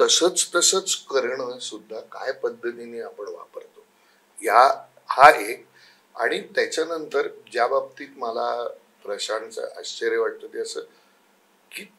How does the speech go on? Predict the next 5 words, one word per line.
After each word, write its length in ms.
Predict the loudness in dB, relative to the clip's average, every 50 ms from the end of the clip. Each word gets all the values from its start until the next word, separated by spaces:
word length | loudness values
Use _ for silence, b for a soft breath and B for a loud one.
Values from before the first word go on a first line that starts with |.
| _ _ 4
त्यावेळेची 1000 | 8 8 10 10 8 8 8 8 8 6 6 4 0 -2 -8 -10 -12 -14 -16 -20 -20 _ _ _ _ _ _ -6
प्रेक्षकाची 1040 | -4 -4 -4 -6 -8 -10 -6 -4 0 4 4 4 6 6 4 4 4 0 -6 -8 -4
मानसिकता 840 | -2 -2 -2 -2 -4 -6 -6 -8 -10 -8 -8 -10 -4 2 2 2
लक्षात 500 | 2 2 -2 -4 -6 -8 -6 -4 -2 -4
घेऊन 460 | -4 -6 -12 -14 -12 -12 -12 -12 -14